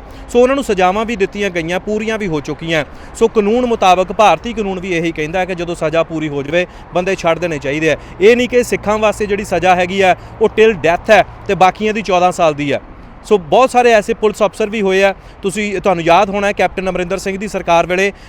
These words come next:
ਚਾਰ ਪੁਲਿਸ ਅਫਸਰ ਜਿਹੜੇ ਨੇ ਜਿਨ੍ਹਾਂ ਨੂੰ ਉਮਰ ਕੈਦ ਹੋਈ ਸੀ ਤੇ ਉਹਨਾਂ ਨੂੰ ਦੋਵਾਂ ਤਿੰਨਾਂ ਸਾਲਾਂ ਦੇ ਵਿੱਚ ਹੀ ਛੁਡਾ ਲਿਆ ਕੈਪਟਨ ਅਮਰਿੰਦਰ ਸਿੰਘ ਨੇ ਗਵਰਨਰ ਨੂੰ ਪੱਤਰ ਦੇ ਕੇ।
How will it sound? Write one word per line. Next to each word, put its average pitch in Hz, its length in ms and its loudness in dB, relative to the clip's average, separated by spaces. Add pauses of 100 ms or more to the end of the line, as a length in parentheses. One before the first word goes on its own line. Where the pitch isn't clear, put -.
(120)
ਚਾਰ 208 320 8
ਪੁਲਿਸ 226 280 0
ਅਫਸਰ 202 260 -4
ਜਿਹੜੇ 190 240 -2
ਨੇ 185 260 -4 (200)
ਜਿਨ੍ਹਾਂ 214 140 0
ਨੂੰ 254 100 2
ਉਮਰ 233 200 2
ਕੈਦ 233 240 4
ਹੋਈ 175 220 0
ਸੀ 139 200 -6 (260)
ਤੇ 220 60 2
ਉਹਨਾਂ 240 120 2
ਨੂੰ 247 120 0
ਦੋਵਾਂ 240 220 4
ਤਿੰਨਾਂ 254 220 -4
ਸਾਲਾਂ 214 280 0
ਦੇ 214 80 0
ਵਿੱਚ 202 160 -2
ਹੀ 233 60 -8
ਛੁਡਾ 160 260 2
ਲਿਆ 180 220 2 (260)
ਕੈਪਟਨ 226 340 2
ਅਮਰਿੰਦਰ 208 300 -4
ਸਿੰਘ 196 300 -6
ਨੇ 196 160 -4
ਗਵਰਨਰ 202 360 0
ਨੂੰ 220 140 -4
ਪੱਤਰ 175 260 -4
ਦੇ 135 180 -4
ਕੇ। 113 140 -10